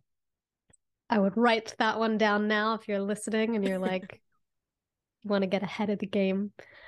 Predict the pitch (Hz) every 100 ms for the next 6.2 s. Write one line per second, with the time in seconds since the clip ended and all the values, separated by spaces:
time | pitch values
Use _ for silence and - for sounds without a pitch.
0 | - 196 220 214 196 208 190 160 - 160
1 | 147 - 175 143 143 - 143 117 - 160
2 | - - _ - 214 180 - _ _ -
3 | - - 202 - 180 196 233 233 240 247
4 | 269 214 208 214 208 202 - 208 202 185
5 | 175 175 - _ _ _ _ 214 180 196
6 | 180 175